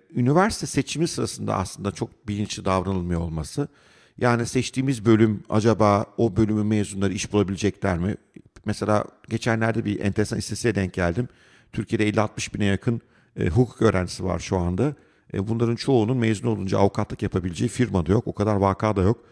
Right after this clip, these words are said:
Çoğu işsiz kalacaklar gibi. Avukatlık okuyan genç arkadaşlar varsa darılmasınlar ne olursun. Çünkü pek çok bölüm için bu geçerli.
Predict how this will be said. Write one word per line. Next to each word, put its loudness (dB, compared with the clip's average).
Çoğu 6
işsiz -6
kalacaklar 0
gibi. -2
Avukatlık -4
okuyan -2
genç 0
arkadaşlar -2
varsa -2
darılmasınlar -2
ne 2
olursun. -2
Çünkü -6
pek -2
çok 2
bölüm 4
için -4
bu 0
geçerli. -2